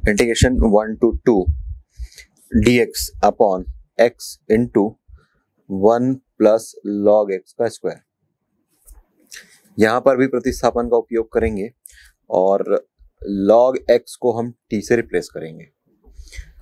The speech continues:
इसका जब अवकलन करेंगे तो मिल जाएगा वन by x dx equal to dt।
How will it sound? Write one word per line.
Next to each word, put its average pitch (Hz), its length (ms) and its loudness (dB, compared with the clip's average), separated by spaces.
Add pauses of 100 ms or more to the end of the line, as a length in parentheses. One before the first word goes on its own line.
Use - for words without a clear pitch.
(400)
इसका - 220 2
जब 131 140 2
अवकलन 123 360 0
करेंगे 123 280 -2
तो 123 220 -2
मिल 113 160 -4
जाएगा 113 240 0
वन 104 260 -4
by 113 140 2 (100)
x - 260 -12 (280)
dx 113 360 -2 (180)
equal 101 380 -2 (120)
to 117 100 -2 (420)
dt। 107 420 0